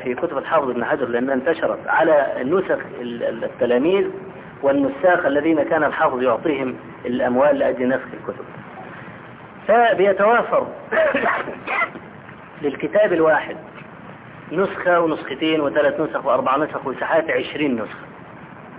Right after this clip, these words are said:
على حسب شهرة الكتاب. فعندنا مثلًا في دار الكتب المصرية لصحيح البخاري فقط سبعة وعشرين نسخة،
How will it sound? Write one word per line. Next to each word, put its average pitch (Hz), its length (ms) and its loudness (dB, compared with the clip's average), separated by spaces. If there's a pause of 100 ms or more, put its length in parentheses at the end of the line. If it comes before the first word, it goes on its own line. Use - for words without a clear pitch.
(320)
على 160 280 4
حسب 220 380 -2
شهرة 170 440 0
الكتاب. 113 400 -6 (840)
فعندنا 165 360 4
مثلًا 180 300 2
في 147 160 0
دار 175 160 4
الكتب 160 320 -2
المصرية 135 540 -2 (540)
لصحيح 170 520 0
البخاري 170 480 2
فقط 202 380 0 (240)
سبعة 170 380 2
وعشرين 156 680 2
نسخة، - 240 -4